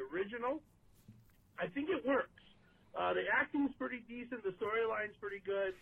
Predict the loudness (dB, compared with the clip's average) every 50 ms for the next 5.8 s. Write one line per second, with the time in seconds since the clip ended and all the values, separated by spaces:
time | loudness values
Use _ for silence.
0 | -14 -20 -20 -20 -20 -20 -20 -18 -12 -8 -6 -6 -4 -4 -6 -6 -6 -10 -12 -6
1 | -4 -2 0 0 0 0 -2 -2 -4 -8 -14 -16 -14 -8 -4 -2 -2 0 -2 -2
2 | -2 -4 -2 -2 -2 -4 -6 -6 -6 -6 -4 -2 -2 -2 -2 -2 -6 -6 -4 -2
3 | -2 -2 -2 -4 -6 -8 -12 -16 -16 -16 -18 -12 -8 -6 -4 -4 -4 -2 0 0
4 | 0 0 0 -2 -2 -2 -2 -2 0 0 0 0 -2 -2 -2 -2 0 0 2 0
5 | 0 0 -2 -4 -6 -6 -6 -8 -12 -10 -4 -2 -2 -2 -2